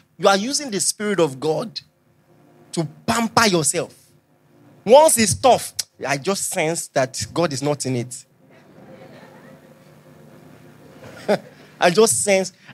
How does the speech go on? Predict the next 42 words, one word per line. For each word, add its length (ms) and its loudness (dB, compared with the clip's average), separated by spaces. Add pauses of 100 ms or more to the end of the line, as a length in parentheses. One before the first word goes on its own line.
and 160 0
that's 380 -2
why 420 4 (800)
when 240 4
we 100 0
say 360 -2
that 360 0 (480)
the 100 0
leading 320 -2
of 200 0
God 260 2
comes 300 -2
with 220 -6
ease, 280 -6
it's 140 -8
a 100 -4
different 640 -4
type 240 0
of 200 -2
ease. 400 -6 (760)
I'm 80 4
not 140 6
talking 180 6
about 400 4 (180)
the 240 -6
absence 480 -2
of 200 -6
trouble. 440 -6
I'm 140 -2
talking 260 -2
about 400 -2 (320)
an 160 0 (140)
ease 400 -4
without 400 0
explanation, 720 -2
where 140 6
you 180 0
are 120 8
going 280 4
to 100 -10
the 120 -10
cross 680 -2